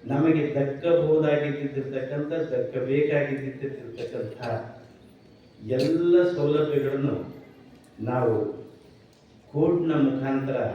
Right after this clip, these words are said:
ಪಡೆದುಕೊಳ್ಳದಿದ್ದಿರತಕ್ಕಂಥ ಅಧಿಕೃತವಾಗಿದ್ದಿರತಕ್ಕಂಥ ಹಕ್ಕು ಅದು ಕಾನೂನಿಗೆ ಇರ್ತದೆ. ಹೀಗಾಗಿ ಅಂಥ ಒಂದು ಪ್ರಮುಖವಾಗಿದ್ದಿರತಕ್ಕಂಥ ಸಂವಿಧಾನ ಇದೆ ಅಂತಂತ ಕಾರಣಕ್ಕಾಗಿ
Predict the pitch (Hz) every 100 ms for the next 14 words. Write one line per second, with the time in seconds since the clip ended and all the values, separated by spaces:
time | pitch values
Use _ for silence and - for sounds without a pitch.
0 | - - - - - 131 135 156 170 151
1 | 139 135 131 123 120 - 127 117 110 -
2 | 165 156 160 - 165 147 143 127 120 -
3 | 110 113 104 101 98 101 - 104 87 92
4 | - - - - 107 113 113 110 127 131
5 | 117 - - - - 101 101 - - -
6 | - - - - 135 147 160 143 147 -
7 | - - - - - - - 135 156 170
8 | 175 170 156 147 - 131 135 160 156 156
9 | 151 143 143 131 131 - 170 143 117 -
10 | 127 139 143 151 139 120 - - - -
11 | - - - - - - 113 135 143 180
12 | 185 175 175 160 151 147 143 139 123 120
13 | 120 113 113 113